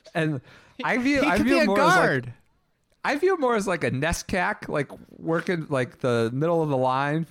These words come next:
Speaker 1: a defensive tackle for, like, Bates or Hamilton on, like, a above average run defense, and the Nescak as a defensive tackle.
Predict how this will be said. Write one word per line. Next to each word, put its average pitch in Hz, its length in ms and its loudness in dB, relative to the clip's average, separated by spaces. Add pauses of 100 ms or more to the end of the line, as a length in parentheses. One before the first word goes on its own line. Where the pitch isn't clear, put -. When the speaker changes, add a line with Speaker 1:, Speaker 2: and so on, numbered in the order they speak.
Speaker 1:
a 135 140 0
defensive 143 560 -4
tackle 143 380 -2
for, 139 140 -4
like, 110 320 -2
Bates 120 440 -2
or 113 100 0
Hamilton 139 640 -2
on, 127 120 -4
like, 110 140 -2
a 101 160 0 (360)
above 127 320 0
average 131 420 0
run 127 220 0
defense, 135 500 -2
and 117 100 -8
the 107 60 -2
Nescak 117 560 -2
as 117 140 -4
a - 40 -14
defensive 110 520 -4
tackle. 110 500 -4